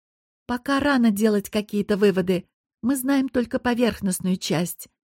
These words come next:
Я думаю, нам стоит поговорить с Виернами, немного понаблюдать, а затем уже делать какие-то выводы". И снова наступила тишина,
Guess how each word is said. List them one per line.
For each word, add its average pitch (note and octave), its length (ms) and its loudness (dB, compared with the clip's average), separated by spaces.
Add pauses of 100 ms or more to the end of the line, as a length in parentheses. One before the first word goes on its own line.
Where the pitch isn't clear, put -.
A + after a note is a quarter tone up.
(320)
Я G#3+ 160 2
думаю, A#3+ 400 4
нам G3+ 200 2
стоит G3+ 320 0
поговорить G3+ 500 2
с - 60 -4
Виернами, F#3+ 680 0 (320)
немного C4+ 380 0
понаблюдать, C4 800 0 (340)
а F3+ 120 0
затем G3+ 400 -2
уже A#3 180 0
делать F3+ 340 2
какие-то F3+ 480 0
выводы". E3 540 0 (540)
И F#3 100 -4
снова A#3+ 340 -2
наступила A3 560 -2
тишина, G#3+ 600 -2